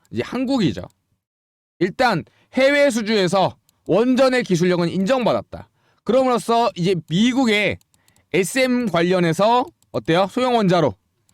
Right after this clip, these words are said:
수출결도 열려-, 열렸다. 이런 부분들이 이제 시장 자체의 캐파가 커지고 플러스 이슈까지 되는 이런 부분들로 연계지어 생각해 볼 수가 있겠습니다. 결국 상승 모멘텀으로 돌아섰다.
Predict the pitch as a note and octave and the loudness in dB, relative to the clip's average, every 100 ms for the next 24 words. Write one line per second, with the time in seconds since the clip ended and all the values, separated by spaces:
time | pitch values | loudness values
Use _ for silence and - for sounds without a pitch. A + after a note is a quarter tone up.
0 | _ _ - C#4+ C#4+ B3+ G3+ D#3+ B2 A#2+ | _ _ -4 -2 0 0 2 2 2 0
1 | - C#3 F#3 E3+ - - - _ _ _ | 0 2 2 -2 -8 -14 -14 _ _ _
2 | _ _ A3 C#4+ C#4 G#3 F#3+ F3 G3+ B3+ | _ _ 0 0 2 2 2 2 2 0
3 | B3 _ _ _ E3 F3 G3 A3 A#3 - | -4 _ _ _ -2 -2 0 0 -2 -4
4 | G#3+ B3 B3 G#3 E3+ F#3 G3 F#3 F3 F3 | -4 -2 0 -2 -2 -4 -4 -4 -2 -4
5 | - A3 E3 F3 A#3 A#3+ _ _ _ - | -2 -2 0 0 2 0 _ _ _ -6
6 | G#3+ A#3 A3 G#3+ - F#3+ G#3 C4+ B3 - | -2 0 0 -4 -4 -4 -4 -2 -6 -2
7 | A#3 G3+ D#3 C3+ A2 _ _ _ _ _ | 0 2 0 0 -2 _ _ _ _ _
8 | _ _ _ F3+ A#3 G3 F3+ G3 E3+ E3 | _ _ _ -2 0 2 0 2 2 2
9 | G#3 A#3 - _ _ _ _ C3 D3 E3+ | 2 0 -2 _ _ _ _ -2 0 2
10 | G3 E3+ E3+ F#3 F#3 D3+ - B2+ A#2 - | 0 0 0 0 0 0 -2 -4 -4 -8
11 | G2 F2 _ _ _ - A3 C4 E3+ _ | -10 -12 _ _ _ -2 0 0 -2 _
12 | - A#3 C#4+ B3+ C#4+ A3 F#3+ F3 E3+ E3 | -6 -2 0 0 0 0 0 -2 -2 -2
13 | - E3 A#3 A#3+ F#3 - | 0 0 0 0 -2 -4